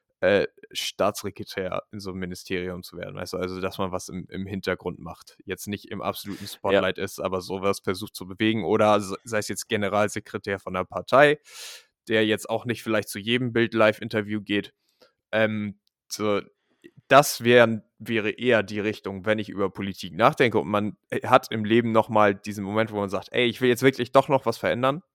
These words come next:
Speaker 1: ne, und ich will, such mal eine neue Herausforderung.“ Ähm, das wären so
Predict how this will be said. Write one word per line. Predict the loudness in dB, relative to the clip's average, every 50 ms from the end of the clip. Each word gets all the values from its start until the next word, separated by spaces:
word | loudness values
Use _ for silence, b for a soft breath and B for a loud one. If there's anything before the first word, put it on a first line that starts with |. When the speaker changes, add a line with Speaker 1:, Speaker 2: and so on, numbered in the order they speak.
| _
Speaker 1:
ne, | -4 0 2 2
und | 2 0 -2
ich | -4 -4
will, | -4 -4
such | -6 -6 -2
mal | -2 0
eine | 0 0 0
neue | 0 0 2
Herausforderung.“ | 2 2 4 2 2 2 0 0 0 0 0 0 -2 -2 -6 B B B B B B B B B B B B B _
Ähm, | -2 -2 -2 -2 -2 -6 -8 _ _ _ _ _
das | 2 2 2 2 2
wären | 2 2 2 2
so | 0 0 0 -2